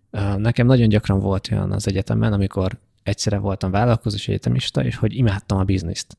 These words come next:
Egyszerűen imádtam azt csinálni, amit csinálok, és sokszor volt olyan, hogy mondjuk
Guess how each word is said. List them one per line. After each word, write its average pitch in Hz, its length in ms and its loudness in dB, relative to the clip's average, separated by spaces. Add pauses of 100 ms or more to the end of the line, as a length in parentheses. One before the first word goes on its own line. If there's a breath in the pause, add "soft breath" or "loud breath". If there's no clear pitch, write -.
Egyszerűen - 480 -2
imádtam 107 440 2
azt 104 120 2
csinálni, 95 240 -2
amit 95 140 -2
csinálok, 131 460 0
és 117 200 -2 (340 loud breath)
sokszor - 360 2
volt 104 300 4
olyan, 127 200 2
hogy 123 180 2
mondjuk 107 300 2